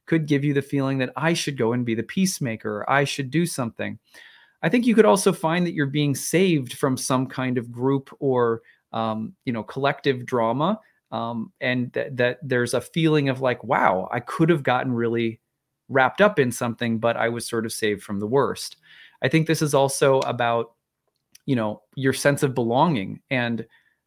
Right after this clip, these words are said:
how much you need to be your own person amidst groups of people and how much you need to belong and the, the tension between those two things. So watch for those themes if you're a Cancer rising. All right, let's go ahead to Leo rising. We're now putting this in your career house.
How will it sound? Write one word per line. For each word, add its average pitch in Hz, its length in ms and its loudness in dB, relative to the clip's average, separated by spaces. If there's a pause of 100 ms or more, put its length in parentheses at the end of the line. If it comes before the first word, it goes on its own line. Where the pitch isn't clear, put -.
how 156 260 0
much - 460 -2 (280)
you 151 180 0
need 143 220 0
to 135 100 -4
be 131 100 -4
your 135 260 0
own 135 240 0
person 214 600 -2 (340)
amidst 143 360 -2
groups 143 260 -2
of 127 100 -8
people 190 400 2
and 127 200 0
how 147 180 -2
much 143 260 -2
you 139 60 0
need 123 180 -2
to - 60 -6
belong 113 440 0
and 104 120 -2
the, - 100 -8 (120)
the 131 80 0
tension 185 460 0
between 117 380 -4
those 104 220 -6
two 107 180 -6
things. 92 420 -12 (280)
So - 100 0
watch - 280 0
for 247 120 -2
those 170 280 2
themes 139 480 -2 (320)
if 139 140 -2
you're 120 120 0
a 110 40 -4
Cancer 120 480 -4
rising. 92 480 -10 (920)
All 135 60 0
right, 123 220 0
let's 135 160 -10
go 135 160 2
ahead 127 300 0
to 120 80 -4
Leo 135 380 4
rising. 107 420 -2
We're 113 80 -2
now 120 160 0
putting 135 320 2
this 120 220 -2
in 117 80 0
your 107 160 -2
career 139 540 0
house. 95 460 -6